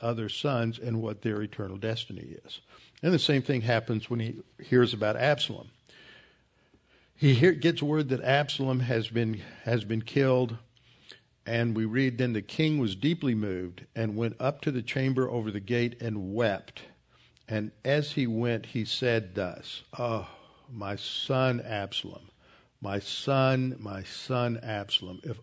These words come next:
only I had died in your place. Oh, Absalom, my son, my son,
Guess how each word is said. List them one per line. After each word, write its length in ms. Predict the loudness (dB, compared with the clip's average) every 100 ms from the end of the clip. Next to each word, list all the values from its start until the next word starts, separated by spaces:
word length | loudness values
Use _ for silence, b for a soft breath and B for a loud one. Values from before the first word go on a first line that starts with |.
| -4
only 460 | 0 2 2 0
I 280 | -2 0 0
had 260 | 0 -2 -2
died 400 | -2 0 0 -2
in 220 | -6 -6
your 180 | -6 -6
place. 640 | -8 -10 -10 -12 -16 -18 -20 b b b b
Oh, 300 | -2 -2 -2
Absalom, 680 | 0 0 0 -2 -2 0 0
my 180 | 0 -2
son, 480 | -4 -2 0 0 -4
my 220 | -6 -6
son, 580 | -6 -6 -6 -8 -14